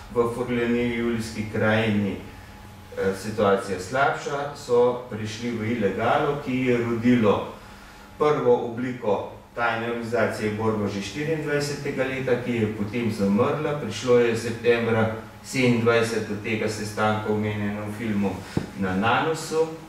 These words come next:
strani Goričanov in Tržačanov ter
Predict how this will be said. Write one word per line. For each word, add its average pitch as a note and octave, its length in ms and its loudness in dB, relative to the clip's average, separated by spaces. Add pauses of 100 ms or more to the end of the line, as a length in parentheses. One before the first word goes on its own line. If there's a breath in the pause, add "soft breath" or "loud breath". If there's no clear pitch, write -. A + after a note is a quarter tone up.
(120)
strani A2 540 -2
Goričanov G2+ 640 0
in F#2+ 180 0
Tržačanov G2 800 0
ter F2+ 160 -2